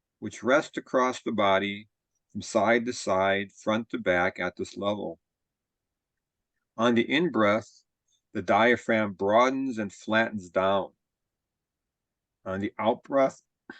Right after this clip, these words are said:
it relaxes back up to rest beneath the lungs,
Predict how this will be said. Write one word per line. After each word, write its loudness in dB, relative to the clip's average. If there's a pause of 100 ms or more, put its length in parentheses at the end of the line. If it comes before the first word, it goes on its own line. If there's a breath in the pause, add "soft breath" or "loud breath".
(140)
it -2
relaxes 0
back 2
up 2 (340)
to -8
rest -2
beneath -8
the -2
lungs, -4